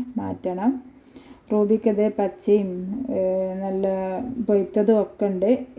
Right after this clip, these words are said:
എങ്ങനെയായാലും കുഴപ്പമില്ല. ഞാൻ നന്നായിട്ടാണ് ഉപ്പിലിട്ട് വെക്കുന്നത്. അപ്പോൾ ഞാൻ അതിലൂടെ ഒരു കുപ്പി എടുത്തിട്ടുണ്ട്. കുപ്പിയിലേക്ക് ആദ്യം കുറച്ച് റൂബിക്ക ഇട്ട് കൊടുക്കുന്നുണ്ട്.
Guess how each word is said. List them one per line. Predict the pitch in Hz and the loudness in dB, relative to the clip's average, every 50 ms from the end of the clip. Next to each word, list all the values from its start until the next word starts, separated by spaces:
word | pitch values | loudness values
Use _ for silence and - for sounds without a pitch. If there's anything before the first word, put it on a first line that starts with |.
| - 240 | 4 6
എങ്ങനെയായാലും | 240 233 233 247 247 247 240 240 226 226 226 | 8 8 10 10 10 8 8 6 4 4 2
കുഴപ്പമില്ല. | 233 233 214 196 - - 226 214 208 214 214 | 2 2 2 2 0 -2 -2 0 0 0 0
ഞാൻ | 214 208 208 208 | 0 0 -2 -2
നന്നായിട്ടാണ് | 202 202 202 202 208 214 214 220 226 220 - 220 208 202 202 226 262 269 240 | -2 -2 -2 0 0 2 2 2 0 2 2 0 2 4 8 8 8 8 8
ഉപ്പിലിട്ട് | 196 - - 208 196 196 190 - 196 | 4 -6 -6 -4 -4 -4 -4 -4 -4
വെക്കുന്നത്. | 190 185 - - 185 185 180 185 214 269 - - - - - - _ _ - | -4 -4 -4 -4 -6 -6 -4 -2 -2 -4 -4 -6 -18 -20 -20 -20 _ _ 4
അപ്പോൾ | 247 247 254 | 8 10 12
ഞാൻ | 262 262 254 247 | 12 12 10 10
അതിലൂടെ | 247 247 247 240 240 | 8 8 8 8 6
ഒരു | 226 240 240 240 | 6 4 2 0
കുപ്പി | 220 202 - - 240 233 | -6 -6 -2 2 2 2
എടുത്തിട്ടുണ്ട്. | 214 208 - 214 196 - 196 196 196 202 208 202 - | 2 2 -2 -4 -6 -4 -4 -2 0 0 0 0 -2
കുപ്പിയിലേക്ക് | 202 - - 214 208 208 202 214 214 208 - 233 233 240 240 - - - 214 202 | -6 -4 0 2 2 2 2 2 0 2 4 4 4 4 2 -2 -8 -6 -4 -2
ആദ്യം | 196 190 190 202 214 233 254 262 254 - - - - _ - _ - | -2 0 2 4 6 6 6 4 2 -10 -12 -20 -20 _ -12 _ -2
കുറച്ച് | 220 202 202 202 - - 233 208 208 | 0 0 0 0 2 2 2 4 4
റൂബിക്ക | 202 190 190 202 190 - - 202 | 0 0 0 -2 -2 -2 -2 -2
ഇട്ട് | 196 - 208 185 185 | -2 -2 -4 -2 -2
കൊടുക്കുന്നുണ്ട്. | 185 185 180 - 190 185 185 185 185 180 185 196 | -2 -4 -4 -4 -4 -4 -4 -4 -4 -2 0 2